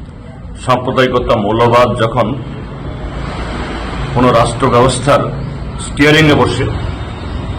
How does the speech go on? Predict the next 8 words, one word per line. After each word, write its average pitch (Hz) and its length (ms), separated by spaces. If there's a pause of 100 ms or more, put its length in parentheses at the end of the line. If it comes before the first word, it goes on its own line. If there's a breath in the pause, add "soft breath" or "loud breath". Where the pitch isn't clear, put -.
(160)
তখন 147 300 (880)
ভারত 175 360
ও 202 80
বাংলাদেশ 175 480 (1040)
সেখানে 165 340 (640)
সংখ্যালঘুরা 139 720
আক্রান্ত 120 400
হবেই 110 380